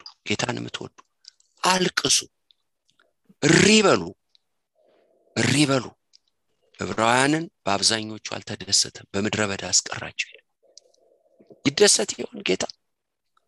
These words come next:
እህቶቼና ወንድሞቼ፣ እስቲ ራሳችሁን ፈትሹ።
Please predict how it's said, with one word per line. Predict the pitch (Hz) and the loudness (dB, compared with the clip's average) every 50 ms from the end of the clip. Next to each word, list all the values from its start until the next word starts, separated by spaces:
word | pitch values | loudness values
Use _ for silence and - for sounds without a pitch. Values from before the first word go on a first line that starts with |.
| _ _ _ _ _ _ _ _ _ _ _ _ _ _ - | _ _ _ _ _ _ _ _ _ _ _ _ _ _ -6
እህቶቼና | 101 - - 123 123 - - 139 139 143 | -4 -2 -2 -2 -2 -2 -2 -2 -2 -2
ወንድሞቼ፣ | 156 156 151 - 147 139 - - - - _ _ _ _ _ - | -4 -6 -6 -8 -10 -10 -8 -8 -10 -10 _ _ _ _ _ -4
እስቲ | - - - 151 135 135 | 0 2 2 4 2 2
ራሳችሁን | 123 104 98 - 101 - - - - | 2 2 2 0 0 -2 -8 -14 -16
ፈትሹ። | - - - - - - | -16 -18 -16 -16 -14 -14